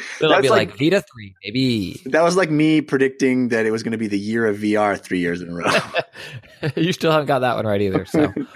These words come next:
Speaker 2: <laughs>
Speaker 1: Sick bird.
Speaker 2: <laughs> Uh, all right. Ready for this one, Cool Ranch style?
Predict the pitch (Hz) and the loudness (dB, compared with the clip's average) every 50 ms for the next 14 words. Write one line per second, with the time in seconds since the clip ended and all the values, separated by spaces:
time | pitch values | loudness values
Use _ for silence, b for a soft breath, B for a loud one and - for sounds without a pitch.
0 | - - 131 - - - - - - - - 196 - - 156 165 151 139 - - | -10 -10 -10 -10 -10 -16 -20 -10 -6 -4 -2 -2 -4 -2 0 0 0 0 -2 -6
1 | - _ _ _ _ 139 139 - - 156 127 104 - B B B B B B B | -14 _ _ _ _ -4 -4 -2 0 0 -2 -2 -4 B B B B B B B
2 | B _ - 139 147 147 147 143 143 131 - - _ - 208 196 151 110 98 - | B _ 0 2 4 4 4 2 2 0 -2 -4 _ 0 0 2 0 0 -4 -8
3 | _ _ _ - 110 135 151 156 147 170 156 156 190 202 - - 202 196 180 - | _ _ _ -2 0 0 2 0 0 -2 0 0 0 0 0 -2 -4 -4 -4 -2
4 | - 190 190 190 196 202 208 196 - - - 196 185 185 190 196 202 202 | 0 2 2 2 2 0 -2 -4 -6 -6 -4 -2 -2 -2 -2 -4 -4 -6